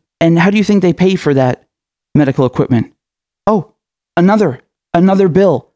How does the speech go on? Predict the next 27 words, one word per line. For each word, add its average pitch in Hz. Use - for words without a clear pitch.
with 160
your 170
fucking 180
money. 185
So -
you're 190
paying 202
twice. -
<laughs> -
You're -
paying 196
twice -
for 208
the 190
same 196
thing 151
just 214
so 220
Jared 190
Kushner 147
and 143
his 165
friends 160
in 151
these 139
little 185
companies 139